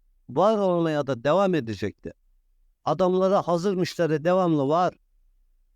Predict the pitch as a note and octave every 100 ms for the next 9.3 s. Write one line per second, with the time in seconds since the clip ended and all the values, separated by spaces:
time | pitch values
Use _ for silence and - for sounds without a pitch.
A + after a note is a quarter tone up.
0 | _ _ _ _ _ _ _ _ - D#3
1 | F#3 F#3 G3 G3 F3+ F3+ F3+ F3 F#3 G3
2 | F3+ F3+ - F3+ F3+ F3+ F3+ D#3 - -
3 | G#3 F#3+ F#3+ - E3+ F3 F3 F#3 F3+ F3+
4 | - F3 E3 - G3 - E3+ - F#3 F3
5 | - E3 F3 E3+ F#3+ F3+ F3 F#3 F3+ _
6 | _ _ _ - G3 - - F3 E3+ F#3
7 | F3+ - _ _ - F#3 E3 B2 G3+ G3
8 | D#3+ E3+ B2 E3 C#3+ C3 - C3 B2 A2+
9 | G#2 F#2+ F2